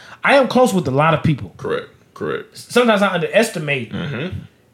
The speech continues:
Speaker 2: A lot of times.
Speaker 1: how people look at me.
Speaker 2: Yup.
Speaker 1: You know what I mean? 'Cause I have talks with people, and I'm shit, man, you know how it is. You have talks with people, and me, man, I'm very honest, you know what I mean, in these
Speaker 2: Yeah.
Speaker 1: talks. So I have talks with people, and I'm not knowing. I just feel like, okay, nigga, they need this at the time.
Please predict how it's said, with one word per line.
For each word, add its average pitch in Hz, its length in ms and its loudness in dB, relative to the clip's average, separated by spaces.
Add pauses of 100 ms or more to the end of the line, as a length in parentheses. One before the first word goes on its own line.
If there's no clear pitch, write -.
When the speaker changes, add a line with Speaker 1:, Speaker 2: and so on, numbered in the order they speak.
Speaker 2:
A - 40 -10
lot 104 280 0
of 87 120 -4
times. - 280 -14
Speaker 1:
how 196 180 0
people 170 240 2
look 165 160 -2
at 117 120 -6
me. 92 200 -12 (100)
Speaker 2:
Yup. - 240 -4 (380)
Speaker 1:
You 170 140 -2
know 180 40 2
what - 20 2
I - 20 2
mean? 190 100 2
'Cause 180 180 -2
I 269 140 2
have 247 180 4
talks 196 220 2
with 180 100 -2
people, 170 380 0 (400)
and 226 380 4 (180)
I'm 330 300 0
shit, 339 180 -2
man, 349 120 2
you 403 60 0
know 392 100 4
how 202 160 4
it 165 60 2
is. 175 280 2 (420)
You 220 140 4
have 240 180 4
talks 254 220 2
with 220 60 0
people, 233 160 4
and 208 160 2
me, 254 100 4
man, 220 160 4
I'm 180 120 2
very 156 200 6
honest, 175 340 2
you 151 60 2
know 170 100 6
what 170 60 6
I - 20 6
mean, 170 140 4
in 147 80 4
these 156 100 4
Speaker 2:
Yeah. - 60 -6
Speaker 1:
talks. - 340 2 (220)
So - 180 2
I 254 120 4
have 269 160 2
talks 208 180 2
with 175 100 -4
people, 185 200 2
and 180 160 0
I'm 294 180 0
not 214 220 0
knowing. 151 560 2 (760)
I 233 100 2
just 240 160 4
feel 214 80 2
like, 175 140 4
okay, 170 220 0
nigga, 151 160 0
they 156 120 4
need 180 260 0
this 156 180 -6
at 147 100 -2
the 143 80 -10
time. 117 460 -6